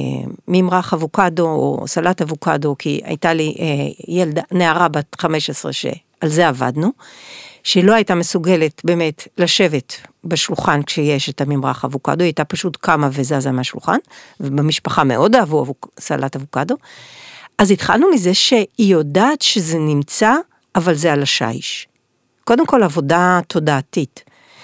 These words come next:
ורק אחר כך היא יודעת שזה נמצא, וזה בקצה השולחן, וממש שמנו את ה-,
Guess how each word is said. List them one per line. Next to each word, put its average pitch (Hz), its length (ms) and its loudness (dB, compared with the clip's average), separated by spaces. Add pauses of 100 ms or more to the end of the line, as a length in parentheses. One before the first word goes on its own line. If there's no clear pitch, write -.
(400)
ורק 190 320 4
אחר 247 340 2
כך 240 500 2
היא 202 120 4
יודעת 190 340 2
שזה 196 220 0
נמצא, 180 380 2
וזה 170 180 -2
בקצה 160 360 -2
השולחן, 180 460 0
וממש 147 460 0
שמנו 170 720 0
את 156 140 -6
ה-, 135 300 2